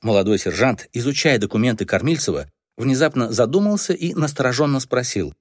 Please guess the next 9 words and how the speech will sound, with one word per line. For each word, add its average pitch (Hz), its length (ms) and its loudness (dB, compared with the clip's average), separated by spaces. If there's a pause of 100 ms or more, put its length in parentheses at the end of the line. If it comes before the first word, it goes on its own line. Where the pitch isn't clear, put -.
(300)
«Это 120 220 0
ты, 220 160 2
что 151 200 2
ли, 120 80 2
написал 95 480 0
«Комнату 98 400 0
с 101 80 -2
белым 87 260 0
потолком»?» 82 560 -2